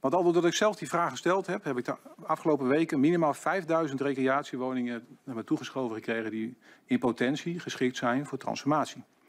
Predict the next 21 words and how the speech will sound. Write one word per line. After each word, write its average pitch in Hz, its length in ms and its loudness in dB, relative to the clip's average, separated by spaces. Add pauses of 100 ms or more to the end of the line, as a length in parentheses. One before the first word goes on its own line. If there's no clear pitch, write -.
(1800)
Nou, 101 120 -2
dit 143 120 2
kan 180 100 4
natuurlijk 165 320 4
enorme 170 480 4
verlichting 160 480 2
bieden 135 220 4
op 147 120 -2
de 117 60 -6
krappe 127 220 2
woningmarkt 160 560 2
en 135 140 -6
ik 123 80 -4
heb 123 100 -6
daarom 127 220 0
nog 123 120 -4
twee 147 200 0
vragen 123 340 0
aan 113 60 0
de 107 60 -6
minister. 110 340 -8